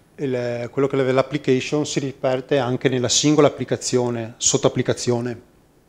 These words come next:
E quindi per ogni, invece di, eh, per le sottoapplicazioni, invece di avere, ehm, eh, altre sottoapplicazioni, abbiamo proprio le viste che sono chiamate attraverso getClass e quindi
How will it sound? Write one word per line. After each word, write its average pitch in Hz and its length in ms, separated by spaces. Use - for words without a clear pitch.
E 151 120
quindi 147 500
per 135 220
ogni, 143 260
invece 143 360
di, 131 420
eh, 135 180
per 131 200
le 135 80
sottoapplicazioni, 139 1040
invece 135 420
di 127 80
avere, 127 720
ehm, 117 800
eh, 117 840
altre 139 340
sottoapplicazioni, 139 1000
abbiamo 127 400
proprio 127 720
le 135 140
viste 123 600
che - 120
sono 135 220
chiamate 127 460
attraverso 120 500
getClass 117 560
e 135 60
quindi 117 440